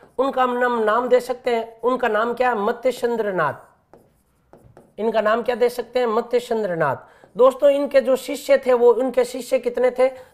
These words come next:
दो शिष्य थे। एक जो इनके शिष्य था, उनका नाम था गोरखनाथ। एक तो इनका शिष्य कौन था? गोरखनाथ। और दूसरा जो दोस्तों इनका जो शिष्य था, उनका नाम था जालंधरनाथ।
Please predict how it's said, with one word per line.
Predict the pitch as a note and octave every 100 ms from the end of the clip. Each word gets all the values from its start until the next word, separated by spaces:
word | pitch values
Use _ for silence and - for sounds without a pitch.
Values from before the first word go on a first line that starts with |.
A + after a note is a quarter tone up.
| F#3
दो | B3 C#4
शिष्य | C#4 A#3 - G3+ -
थे। | C3+ - _ _ _ _ _ A#3+
एक | C#4 C#4
जो | C#4 C#4
इनके | C#4 C#4 C4+
शिष्य | C4 C4+ - C4
था, | B3 C4 C4+ -
उनका | B3 A#3+ A#3+
नाम | A3+ B3
था | A#3+
गोरखनाथ। | A3+ F#3+ B3 A#3+ F#3+ D#3+ A#2+ - _ _ - _ _ _ _ _ -
एक | G#3+ A#3+
तो | B3+
इनका | B3+ A#3+ A#3+
शिष्य | B3+ B3 B3
कौन | A#3+ B3+
था? | A#3+ A#3 -
गोरखनाथ। | E3 A3+ F3 E3+ D3 B2 - _ _ -
और | G3+
दूसरा | B3+ D4 C#4+ C#4
जो | A3+ B3+
दोस्तों | G#3+ B3+ B3 B3+
इनका | A#3+ B3 B3
जो | G#3+
शिष्य | A#3 C4 B3+ B3
था, | A#3+ A3+ A3+ - -
उनका | B3+ B3+ A#3+
नाम | G#3 A3+
था | A#3 A3+
जालंधरनाथ। | F3 F3+ G#3 G#3 G3 D3+ C3 -